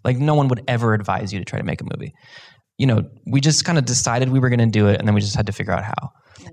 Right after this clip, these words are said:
Speaker 1: And in that period, in that year, my editor, Justin,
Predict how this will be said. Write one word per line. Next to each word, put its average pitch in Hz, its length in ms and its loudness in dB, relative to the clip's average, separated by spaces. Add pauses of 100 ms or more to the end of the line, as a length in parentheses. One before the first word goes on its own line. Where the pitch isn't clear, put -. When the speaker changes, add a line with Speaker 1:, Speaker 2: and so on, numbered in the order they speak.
Speaker 1:
And 123 160 0
in 175 180 4
that 151 200 0
period, 131 420 2
in 127 140 2
that 120 200 2
year, 110 560 2 (320)
my 120 180 0
editor, 113 440 2
Justin, 104 760 0